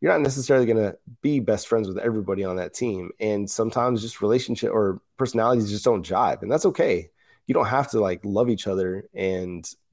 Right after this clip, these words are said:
be the best friends to be good teammates to one another. So I, I won't dig too much into that quote just because I feel like it could easily be, like, misconstrued. And I don't think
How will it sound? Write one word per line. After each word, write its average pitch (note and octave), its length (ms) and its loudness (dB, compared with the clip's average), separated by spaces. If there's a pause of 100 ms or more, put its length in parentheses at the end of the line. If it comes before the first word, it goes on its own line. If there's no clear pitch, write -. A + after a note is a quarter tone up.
(440)
be A#2 140 0
the G2 100 0
best G#2 240 0
friends G#2+ 380 0
to F#2 100 -10
be F#2 180 -2
good F2 240 -2
teammates E2+ 380 -4
to - 80 -12
one D#2 120 -4
another. - 300 -6
So G2 300 0 (800)
I, - 80 -4 (200)
I G#2+ 200 4
won't C3+ 260 4
dig B2+ 220 2
too C3+ 120 0
much B2 200 4
into A2 160 2
that G2 160 2
quote B2 240 2
just G2+ 160 -4
because G2 340 0
I G2 200 0
feel A2 160 2
like G#2 140 0
it - 140 -4
could G2+ 160 -4
easily G#2+ 340 0
be, G2+ 380 -2
like, F2+ 180 -4
misconstrued. G2 920 -4 (600)
And F2+ 480 -4 (640)
I - 200 0
don't G2 200 0
think G2+ 280 -2